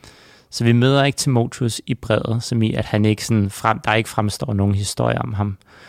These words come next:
Men vi møder ham i stedet i Apostlenes Gerninger, og her, der står der om, hvordan han er en ung fyr fra Lystra. Hans far er græsk, og hans mor er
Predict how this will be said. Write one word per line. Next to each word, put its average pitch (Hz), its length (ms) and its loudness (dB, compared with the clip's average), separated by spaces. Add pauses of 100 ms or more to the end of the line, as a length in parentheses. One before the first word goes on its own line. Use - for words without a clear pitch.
(260)
Men 117 380 2
vi 117 80 4
møder 113 340 4
ham 120 260 0
i 117 140 -2
stedet 123 420 -2
i 104 280 0
Apostlenes - 560 -4
Gerninger, 98 440 -4
og 101 80 -2
her, 131 300 0 (440)
der - 60 -2
står 117 340 0
der 127 80 0
om, 113 160 2
hvordan 104 380 0
han 104 180 0
er 98 60 0
en 98 200 -2
ung - 280 0
fyr 113 320 0
fra 95 380 -2
Lystra. 117 580 0 (460)
Hans - 300 -4
far 107 380 4
er 98 240 -2 (100)
græsk, - 600 0
og 107 120 0
hans 104 260 0
mor 107 600 0 (200)
er 95 300 2